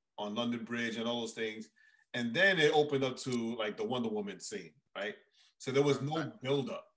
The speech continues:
Speaker 1: right? There was no buildup on, you couldn't really tell that the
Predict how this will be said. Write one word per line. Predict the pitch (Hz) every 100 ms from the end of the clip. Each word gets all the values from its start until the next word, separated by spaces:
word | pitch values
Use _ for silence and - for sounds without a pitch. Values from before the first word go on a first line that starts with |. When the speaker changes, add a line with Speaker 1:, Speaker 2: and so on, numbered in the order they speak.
| _ _ _ _ _
Speaker 1:
right? | 101 104
There | 120
was | 123 123
no | 151
buildup | 139 139 139 107
on, | 107 101 95 _ _ _ _ 110
you | 127
couldn't | 139 160 139 123
really | 139 127 113 -
tell | - 131 110 90 - _ _ _ -
that | 107 107
the | 107